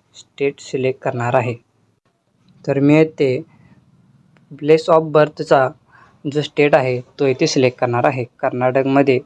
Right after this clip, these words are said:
कर्नाटक जिल्ह्यात, कर्नाटक राज्यामधील जिल्ह्यात बर्थ झाला आहे, त्यामुळे मी येथे कर्नाटक राज्य सिलेक्ट केले आहे. आणि डिस्ट्रिक्ट तुम्हाला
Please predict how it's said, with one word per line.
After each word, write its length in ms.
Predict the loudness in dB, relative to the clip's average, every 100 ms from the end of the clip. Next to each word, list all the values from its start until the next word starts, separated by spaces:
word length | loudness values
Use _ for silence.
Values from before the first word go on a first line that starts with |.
| _ _ _
कर्नाटक 400 | -6 -4 -4 -6 -4
जिल्ह्यात, 340 | 0 2 0 -2 _ _ _ -10
कर्नाटक 480 | -6 -6 -6 -10 -6
राज्यामधील 680 | -6 -2 -2 0 0 -2 -4 -16 -8
जिल्ह्यात 260 | -4 0 0 0 _ _ _ -6
बर्थ 300 | -4 -4 -2
झाला 220 | 0 2
आहे, 220 | 2 0 -2
त्यामुळे 360 | -6 -4 -4 -4
मी 80 | -4
येथे 300 | -2 -2 -2 -4 _ _ _
कर्नाटक 520 | -10 -8 -4 -6 -6 -8
राज्य 260 | -6 -6
सिलेक्ट 300 | -4 -4 -4
केले 140 | -6 -4
आहे. 160 | -6 -8 _ _
आणि 160 | -10 -10
डिस्ट्रिक्ट 520 | -10 -12 -8 -8 -8
तुम्हाला 340 | -10 -4 -2